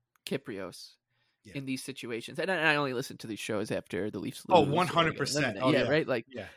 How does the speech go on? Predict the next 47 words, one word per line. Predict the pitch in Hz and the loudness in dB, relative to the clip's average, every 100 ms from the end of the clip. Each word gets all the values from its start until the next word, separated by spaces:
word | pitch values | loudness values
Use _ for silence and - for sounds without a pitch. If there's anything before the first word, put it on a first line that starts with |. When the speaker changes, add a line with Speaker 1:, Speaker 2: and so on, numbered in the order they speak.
| _ _ | _ _
Speaker 1:
and | 151 147 139 135 120 _ _ _ _ | 6 6 6 0 -8 _ _ _ _
Speaker 2:
Yeah, | 139 | 0
they're | 160 | 2
no | 202 | 4
fun | 147 165 | 4 4
Speaker 1:
the | |
Speaker 2:
when | 131 | 2
they're | 113 | -2
winning. | 117 120 82 _ | -2 -2 -4 _
They're | 107 117 | -8 -8
only | 120 | -8
fun | - 107 | -8 -10
when | 98 | -10
they're | 92 | -6
Speaker 1:
Yeah. | 92 - - | -4 -4 -6
Speaker 2:
losing. | 196 - _ | -20 -20 _
Yeah. | 170 - | -10 -6
<laughs> | |
Speaker 1:
And | 165 151 147 135 - _ _ _ _ _ _ _ _ | 2 4 4 -2 -14 _ _ _ _ _ _ _ _
Kyprios | - 202 180 160 147 147 | -2 0 2 2 2 -2
is | 139 - | -8 4
always | 151 151 151 147 | 6 6 2 -2
the | 143 | -2
guy | 143 123 127 | 4 4 4
who's, | 156 123 - | 0 -8 -8
like, | 117 - - _ _ _ _ _ _ _ _ _ _ | -8 -8 -10 _ _ _ _ _ _ _ _ _ _
takes, | 165 151 - | -8 -6 -4
takes | - 170 147 | -4 -2 -4
it | |
a | |
step | 131 143 - | 0 0 0
further. | - 113 104 110 - | -8 -8 -8 -12 -14
So, | - 120 120 123 _ | -6 -4 -4 -8 _
you | 139 | -18
know, | - | -10
just, | 117 - - | -10 -10 -14
ju-, | - - - _ - | -14 -14 -20 _ -4
I | |
remember | 143 151 151 143 | -2 -2 -2 -4
when | 131 | -6
the | 127 | -8
Leafs | 131 - | -10 -10
struggled | - 131 123 120 | -8 -6 -6 -8
earlier | 135 127 120 | -8 -8 -10
in | 120 | -12
the | |
season, | 123 - 120 123 117 | -12 -10 -10 -8 -10